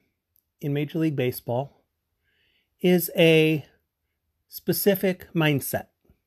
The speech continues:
kind of a bit like a closer. The closer's job is to come in and get the last three outs.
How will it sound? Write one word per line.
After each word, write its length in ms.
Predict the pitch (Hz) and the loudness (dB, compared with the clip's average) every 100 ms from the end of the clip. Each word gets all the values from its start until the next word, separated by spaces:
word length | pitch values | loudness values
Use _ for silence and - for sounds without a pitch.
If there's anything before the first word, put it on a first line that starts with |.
| _ _ | _ _
kind 180 | - 226 | -2 2
of 60 | 175 | 2
a 40 | |
bit 180 | 151 - | 0 -2
like 240 | 135 131 | -2 -2
a 40 | - | -8
closer. 760 | - - 127 131 127 - - - _ _ - - _ | -18 -6 -2 0 0 -4 -18 -20 _ _ -20 -20 _
The 80 | - | -6
closer's 580 | 143 202 269 208 190 135 | 0 6 6 6 2 0
job 460 | 120 135 127 131 123 _ _ _ - | 2 2 4 0 -4 _ _ _ -18
is 120 | 143 | -10
to 80 | - | -8
come 260 | - 196 | -2 0
in 160 | 185 170 | 2 0
and 100 | 143 | -2
get 160 | 147 - | -4 -4
the 80 | |
last 380 | 123 135 147 - _ | 0 2 0 -4 _
three 300 | - 117 131 | -6 -2 -2
outs. 500 | 98 - _ - - | -2 -12 _ -20 -20